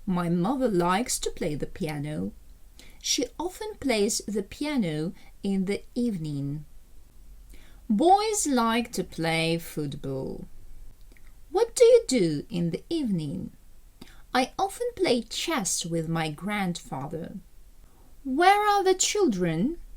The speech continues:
Oh, they are out of doors.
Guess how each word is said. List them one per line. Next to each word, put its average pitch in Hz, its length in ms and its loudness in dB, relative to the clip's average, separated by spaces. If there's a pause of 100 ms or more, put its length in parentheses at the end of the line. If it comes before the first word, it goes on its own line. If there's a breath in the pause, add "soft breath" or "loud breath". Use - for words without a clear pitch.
(720)
Oh, 185 360 2 (360 loud breath)
they 320 320 2
are 349 180 2
out 320 280 2
of 247 140 0
doors. 214 680 2